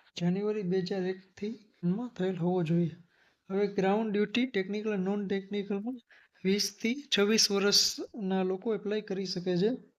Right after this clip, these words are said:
અને તમારો જન્મ બે જાન્યુઆરી બે હજાર એક થી એક જાન્યુઆરી બે હજાર સાત સુધીની અંદર થ-,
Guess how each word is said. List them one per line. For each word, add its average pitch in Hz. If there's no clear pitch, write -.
અને 190
તમારો 190
જન્મ 185
બે 226
જાન્યુઆરી 208
બે 190
હજાર 196
એક 190
થી 214
એક 196
જાન્યુઆરી 190
બે 202
હજાર 202
સાત 196
સુધીની 202
અંદર 196
થ-, -